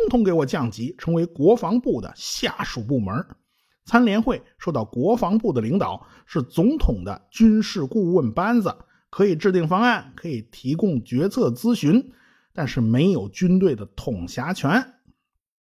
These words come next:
第一任参联会主席就是布拉德利啊。美国奉行的是军政军令分离的原则，军政系统负责练兵、负责后勤、负责日常管理。军令系统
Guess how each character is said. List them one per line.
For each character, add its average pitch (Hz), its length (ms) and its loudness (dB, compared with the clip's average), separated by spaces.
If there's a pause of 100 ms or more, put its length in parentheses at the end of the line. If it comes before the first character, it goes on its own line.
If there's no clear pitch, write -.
(280)
第 240 160 2
一 285 100 2
任 208 280 0
参 190 180 -2
联 180 120 0
会 185 120 2
主 123 140 -4
席 123 200 -10
就 - 140 -8
是 - 140 -6
布 - 180 -2
拉 117 220 -2
德 123 180 -6
利 143 400 -2 (180)
啊。 113 320 -4 (260)
美 123 220 0
国 135 160 2
奉 202 280 0
行 123 220 0
的 170 120 0
是 151 240 2 (220)
军 277 260 2
政 214 180 0
军 247 200 4
令 202 200 0
分 277 320 -2
离 214 180 0
的 220 160 -2
原 107 280 -4
则， - 240 -12 (400)
军 349 240 2
政 311 220 2
系 196 200 -2
统 107 200 -10
负 120 180 -8
责 110 100 -4
练 131 260 2
兵、 165 200 0
负 - 180 -6
责 143 120 0
后 170 180 0
勤、 131 220 0
负 - 160 -8
责 120 160 -2
日 135 120 -4
常 120 220 -2
管 131 220 0
理。 95 240 -10 (280)
军 381 280 2
令 359 180 2
系 160 240 -2
统 107 240 -6